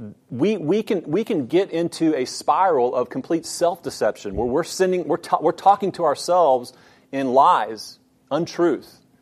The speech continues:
and become completely deluded to what's really true. Well, think about the self, the, the, the, the extent of self-deception that is probably in play in the mind of Satan. I mean,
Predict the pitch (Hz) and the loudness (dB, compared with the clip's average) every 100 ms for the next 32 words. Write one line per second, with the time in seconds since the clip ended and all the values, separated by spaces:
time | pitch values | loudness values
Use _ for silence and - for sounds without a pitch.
0 | _ _ _ _ 131 135 170 156 147 127 | _ _ _ _ -6 -4 -2 -4 -4 -4
1 | - 202 202 202 165 156 165 139 113 127 | 2 2 4 0 2 4 4 4 0 -2
2 | 127 123 127 117 110 - 131 87 - _ | -4 -4 -6 -6 -6 -6 -6 -8 -16 _
3 | _ _ _ _ - 135 269 269 196 156 | _ _ _ _ -4 2 2 4 6 6
4 | - - _ 117 123 - 175 175 170 123 | 4 -4 _ -10 -10 0 4 4 2 -8
5 | 135 131 135 139 131 120 127 120 107 _ | -8 -8 -6 -4 -4 -6 -6 -6 -10 _
6 | _ _ _ _ _ - 135 139 - - | _ _ _ _ _ -4 -4 -4 -8 -8
7 | - - 196 180 - 127 - 156 147 147 | -8 0 2 2 -2 -4 0 2 2 2
8 | 117 143 139 - 110 104 104 117 _ 120 | -4 0 0 -2 -10 -10 -14 -20 _ -10
9 | 117 _ 123 113 - 147 139 120 120 113 | -10 _ -10 -10 -2 0 0 0 -4 -4
10 | - 120 113 - 147 120 107 104 113 _ | -8 -10 -10 -4 0 0 0 -4 -10 _
11 | 120 113 110 110 - _ _ _ _ _ | -12 -10 -10 -12 -16 _ _ _ _ _
12 | - 113 113 123 123 117 104 110 101 - | -8 -4 -2 -2 -2 -6 -8 -8 -8 -6
13 | 135 95 92 113 120 113 | -6 -8 -16 -10 -8 -10